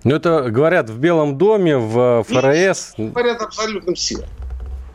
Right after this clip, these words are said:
Speaker 2: Абсолютно. Все ее ждут, слушайте.
Speaker 1: Ну, простым-то жителям какой от этого толк, если их уволят с работы и там перестанут платить зарплату? Потому что
Speaker 2: Это,
Speaker 1: или там,
Speaker 2: это,
Speaker 1: а, кредит не
Speaker 2: это,
Speaker 1: смогут выплатить
Speaker 2: это
Speaker 1: за дом.
Speaker 2: страшилки советских времен, что там какая-то будет атомная безработица, и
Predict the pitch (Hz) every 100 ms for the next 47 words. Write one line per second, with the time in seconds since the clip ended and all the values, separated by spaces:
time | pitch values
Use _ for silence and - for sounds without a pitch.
0 | - - - - 185 196 220 147 - -
1 | 320 302 254 208 180 147 104 - 131 113
2 | - - 123 110 185 - 233 214 196 180
3 | 185 - 151 143 160 190 180 160 147 143
4 | 139 139 175 139 131 127 127 - 131 131
5 | 120 - 120 127 147 147 101 104 95 104
6 | 107 - 123 107 110 107 107 95 113 -
7 | 90 80 76 - 101 113 - 107 98 -
8 | - - - 110 143 156 131 101 - 104
9 | - - - 147 170 147 139 107 - 104
10 | 95 104 101 92 85 90 104 98 90 170
11 | 165 147 - 180 - 143 139 123 - 143
12 | 151 143 - - 123 147 156 123 - 95
13 | 110 101 104 104 107 104 98 98 107 101
14 | 92 92 90 95 95 107 131 180 165 98
15 | - - 101 92 90 85 80